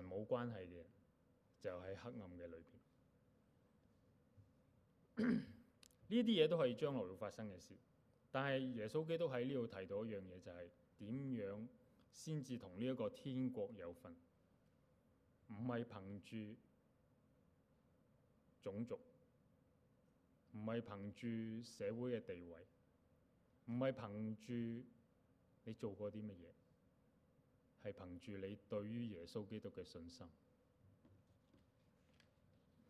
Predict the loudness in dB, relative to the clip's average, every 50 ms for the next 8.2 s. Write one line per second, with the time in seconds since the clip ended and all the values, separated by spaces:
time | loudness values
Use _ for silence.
0 | -20 -20 -20 -20 -20 _ _ -20 -20 -20 -20 _ _ -20 -20 -20 -20 -20 -20 -20
1 | -20 -20 -20 -20 -20 -20 -20 -6 6 6 12 12 12 12 12 12 12 12 12 12
2 | 12 4 6 10 10 12 12 12 12 12 12 12 12 12 12 12 12 12 12 12
3 | 12 12 10 10 6 0 -12 -16 -20 -20 -20 -20 -20 -20 -20 -20 -18 -18 -18 -18
4 | -18 -20 -20 -20 -20 -20 _ -20 -20 -20 -20 -20 -20 -20 -20 -20 -20 -20 -20 -20
5 | -20 -16 _ 2 2 4 4 4 2 4 4 4 2 4 2 -2 -4 -2 -2 -2
6 | -2 -2 -2 -4 -4 -4 -8 -14 -20 -20 -20 -20 -20 -20 _ -20 -20 _ -8 -8
7 | -8 -8 -2 -2 -2 -2 -2 -6 -18 -20 -20 -20 -20 -20 -20 -20 -20 -20 -20 0
8 | 8 12 12 12